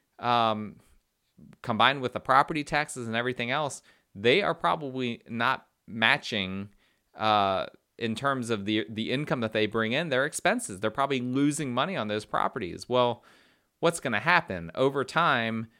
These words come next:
those people are gonna need to get out. They're, they're going to realize that, uh, that they need to get out of those properties. And some people will learn that before it's too late, and they'll put their property for sale and, and sell it. Um, but, eh,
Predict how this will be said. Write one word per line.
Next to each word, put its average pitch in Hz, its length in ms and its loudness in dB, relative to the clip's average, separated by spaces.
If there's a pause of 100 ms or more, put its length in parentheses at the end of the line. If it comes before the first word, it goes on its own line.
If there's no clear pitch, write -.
(180)
those 156 200 0
people 104 260 -4
are 95 80 -2
gonna 98 200 -2
need 101 240 -2
to 95 60 -8
get 87 180 0
out. 85 260 -2 (440)
They're, 107 320 2
they're 113 180 2
going 135 260 0
to - 100 -8
realize 90 880 0
that, 85 480 -4 (540)
uh, 85 340 -4
that 85 220 -6
they 101 100 2
need 107 220 -2
to 92 60 -10
get 95 160 0
out 98 180 2
of 92 60 -8
those 98 180 -2
properties. 110 800 -2
And 98 260 -4
some 135 180 0
people 139 360 -2
will 104 240 0
learn 117 300 0
that 117 200 -2
before 110 260 -2
it's - 160 -6
too 117 160 -2
late, 120 380 2
and 98 160 -4
they'll 92 160 2
put - 180 -8
their 104 100 -2
property 107 380 2
for 104 160 -6
sale 123 520 0 (600)
and, 98 380 -2 (200)
and 95 440 -4 (140)
sell 127 340 4
it. - 180 0 (580)
Um, 101 440 0
but, 131 280 2
eh, 65 340 -10